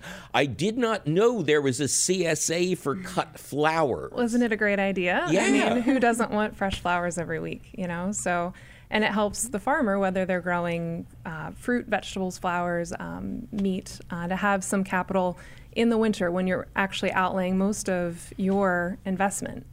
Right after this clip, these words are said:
Speaker 2: You know, that's when you need the money.
Speaker 1: Well, Lindsay, isn't this more the, you know, the C S A model is more like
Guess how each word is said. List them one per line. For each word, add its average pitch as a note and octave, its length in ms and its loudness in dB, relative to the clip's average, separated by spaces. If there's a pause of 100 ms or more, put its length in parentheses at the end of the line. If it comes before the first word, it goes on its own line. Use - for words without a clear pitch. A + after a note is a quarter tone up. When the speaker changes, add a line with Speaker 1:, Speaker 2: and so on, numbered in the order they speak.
(160)
Speaker 2:
You G3 140 -2
know, F#3 80 -2
that's F3+ 260 -2
when F#3+ 120 0
you F3 80 -4
need F#3 200 -2
the - 60 -4
money. G3 360 -6 (260)
Speaker 1:
Well, G#3 180 4
Lindsay, A#3 420 4
isn't F3 300 0
this E3+ 280 0
more C#3 380 2
the, B2+ 580 4
you C#3 140 0
know, B2 120 2
the A#2 100 2
C D3+ 240 2
S B2+ 200 2
A C4 200 0
model F#2+ 500 2
is A2 220 2
more B2 320 2
like A#2 520 0